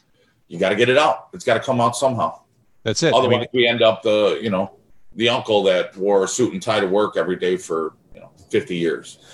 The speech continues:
Speaker 2: That's it. And I've said this before too, so forgive me if this sounds repetitious, but having this podcast during all this, having this fixed position on my calendar every night has kept me sane. Like, being able to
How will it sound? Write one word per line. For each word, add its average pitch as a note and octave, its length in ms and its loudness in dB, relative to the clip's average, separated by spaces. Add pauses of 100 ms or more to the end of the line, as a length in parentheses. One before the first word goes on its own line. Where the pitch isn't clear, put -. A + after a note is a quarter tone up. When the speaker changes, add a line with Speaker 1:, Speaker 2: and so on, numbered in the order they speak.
(320)
Speaker 2:
That's G#3 200 -2
it. E3 180 2
And A#2+ 140 -2
I've C#3 280 0
said A#2 180 0
this F2+ 160 -8
before F2+ 320 -10
too, G2 480 -2
so F#2 220 -2
forgive G#2 400 -2
me G2+ 80 -2
if F#2 100 -6
this F2+ 160 -6
sounds G2 300 -2
repetitious, G2+ 580 -2
but - 180 -4 (560)
having E3+ 400 0
this B2+ 160 2
podcast G#2+ 840 -2 (420)
during A#2 280 -4
all G#2 140 -2
this, F2+ 300 -2
having A2+ 380 -4
this G2+ 360 -2 (640)
fixed - 260 0
position B2 440 0
on G#2+ 40 0
my G2+ 120 0
calendar B2+ 340 -2
every F2+ 160 -4
night F2+ 160 -2
has A2 140 -4
kept - 180 -6
me C#3 80 -8
sane. D#3+ 400 -4
Like, G#2+ 380 -6 (440)
being C3 200 -2
able C3+ 160 -2
to C3 380 0